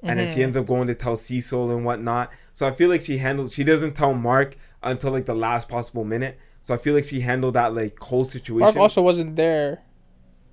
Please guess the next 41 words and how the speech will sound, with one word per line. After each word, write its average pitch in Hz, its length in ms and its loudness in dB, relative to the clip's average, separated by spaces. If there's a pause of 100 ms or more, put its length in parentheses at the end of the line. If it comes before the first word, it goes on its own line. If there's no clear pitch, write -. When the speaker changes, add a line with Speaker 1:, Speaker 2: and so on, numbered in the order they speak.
(440)
Speaker 1:
He 170 80 -2
was 175 100 0
in 123 360 -4
Speaker 2:
He 175 100 -2
went 170 200 0
to 139 80 -2
upstate 165 380 0
New 156 100 -6
York, 151 460 -2
upstate 160 500 -4
University. 156 800 -6 (420)
Uh, 147 500 -4
he 147 200 -6
was 147 320 -6
on 151 240 -10
Mars 151 420 -2
trip. 156 480 -6
He 170 200 -2
was, 165 140 -2
like, 156 260 0 (100)
as 175 200 2
she, 180 380 -6
she 185 180 -6
wanted 185 240 2
to 175 60 2
investigate 160 580 -2
by 151 180 2
herself, 160 640 -2 (360)
so 151 220 -6
she 147 200 -6
would 147 120 -4
send 151 240 -4
her 147 260 -4
husband 156 400 -6
onto 147 260 -8
different 151 280 -10
trips, - 520 -4
uh, 151 200 -8
Nolan 151 500 -6 (480)
being 156 180 -8
Omni-Man, 156 500 -6